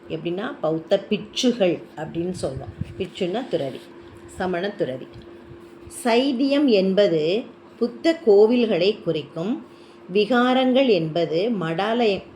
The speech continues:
மடாலயங்களை குறிக்கும். ஸ்தூபி என்பது புத்தரின் உடல் உறுப்புகள் மீது கட்டப்பட்ட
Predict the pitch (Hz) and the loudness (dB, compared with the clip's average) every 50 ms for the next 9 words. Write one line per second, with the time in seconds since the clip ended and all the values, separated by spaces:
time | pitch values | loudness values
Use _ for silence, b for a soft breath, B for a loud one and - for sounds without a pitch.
0 | - - - - - - 175 175 175 190 202 220 226 233 233 208 180 165 160 151 | -20 -20 -20 -16 -12 -8 -6 -6 -2 -2 0 0 2 2 2 2 2 0 -2 -4
1 | 156 185 247 381 - - 196 160 139 - - - 120 - B B B B B B | -2 -2 -2 -2 -2 -2 -2 -2 -2 -4 -10 -14 -18 -18 B B B B B B
2 | B B B B B - - - - - - 320 339 349 370 285 320 320 330 302 | B B B B B -20 -20 -20 -10 -2 2 4 6 6 6 8 10 10 10 10
3 | 202 175 175 170 160 160 156 143 160 165 170 170 170 - 202 196 190 - - 247 | 8 6 4 2 0 0 0 0 0 0 0 -2 -4 -2 -4 -4 -2 2 4 4
4 | 233 233 208 185 170 170 180 185 233 262 285 247 190 190 190 196 190 - 196 170 | 4 4 4 2 0 0 0 2 2 2 2 2 2 2 2 0 0 0 -4 -4
5 | - - 170 160 151 156 160 165 175 185 185 208 202 208 - 151 135 135 - 185 | -2 -2 -4 -2 -2 -4 -4 -4 -2 0 2 0 0 0 -2 -10 -8 -6 -6 -6
6 | 185 - - 147 143 - - 156 202 254 - | -6 -4 -8 -10 -10 -8 -8 -6 -6 -6 -6